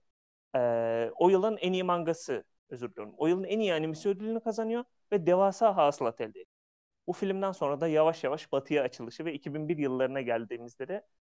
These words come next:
e, Ruhların Kaçışı'yla Oscar'ı almaya kadar giden bir yolculuk, yolculuğu başlatıyor.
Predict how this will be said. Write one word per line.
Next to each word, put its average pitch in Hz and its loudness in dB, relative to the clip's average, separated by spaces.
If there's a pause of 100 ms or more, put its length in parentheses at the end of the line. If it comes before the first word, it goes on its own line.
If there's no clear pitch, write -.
(160)
e, 107 -2
Ruhların 139 -4
Kaçışı'yla 151 -4 (220)
Oscar'ı 165 2
almaya 156 2
kadar 131 0
giden 170 2
bir 185 0
yolculuk, 143 2 (200)
yolculuğu 135 2
başlatıyor. 127 2